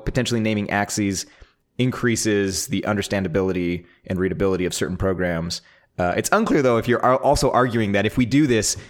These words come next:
it, it opens a path towards, um, you know, these, we have a high level abstract language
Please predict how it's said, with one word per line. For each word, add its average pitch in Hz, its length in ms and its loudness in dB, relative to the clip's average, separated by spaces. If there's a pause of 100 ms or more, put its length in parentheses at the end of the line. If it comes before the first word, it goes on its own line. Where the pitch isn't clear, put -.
(140)
it, - 280 -2
it 107 160 2
opens 139 300 4
a 135 60 2
path 113 420 0
towards, 92 680 0 (380)
um, 85 480 -2 (140)
you 95 100 -2
know, 87 140 0
these, 87 340 -4 (600)
we 98 100 -2
have 95 100 0
a 98 60 0
high 104 200 2
level 95 260 0
abstract 92 720 -2
language 92 720 -2